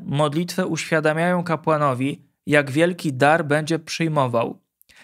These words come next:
jak potężna jest moc komunii w ciele i krwi Jezusa Chrystusa. Może mnie wybawić od moich nieprawości i zła,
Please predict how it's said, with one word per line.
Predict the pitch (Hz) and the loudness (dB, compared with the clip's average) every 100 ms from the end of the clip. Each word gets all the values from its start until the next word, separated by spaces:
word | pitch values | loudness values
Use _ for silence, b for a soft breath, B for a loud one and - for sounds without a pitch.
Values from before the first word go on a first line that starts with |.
| b | b
jak | 147 147 - | 2 2 -2
potężna | 151 165 165 165 170 | -2 0 0 2 0
jest | 165 156 | 0 -2
moc | 156 165 175 - | 0 0 0 -4
komunii | - 151 180 147 120 120 | -2 0 0 0 -4 -8
w | - | -6
ciele | - 147 156 160 | 2 4 4 0
i | 147 | -6
krwi | - - 165 | -6 -2 0
Jezusa | 147 156 147 156 | 0 0 -2 -4
Chrystusa. | - 151 127 135 123 123 - b b b b b | -2 -2 -2 -4 -2 -4 -6 b b b b b
Może | - 147 143 143 | -2 0 2 0
mnie | 135 139 | -2 -2
wybawić | 131 135 139 131 127 | 0 2 2 2 -2
od | 127 | -4
moich | 131 131 127 | -2 -2 -2
nieprawości | 135 123 127 123 135 143 - 185 | -4 0 2 2 0 -2 -4 -6
i | 175 | -4
zła, | 156 123 120 - | -2 -2 -2 -8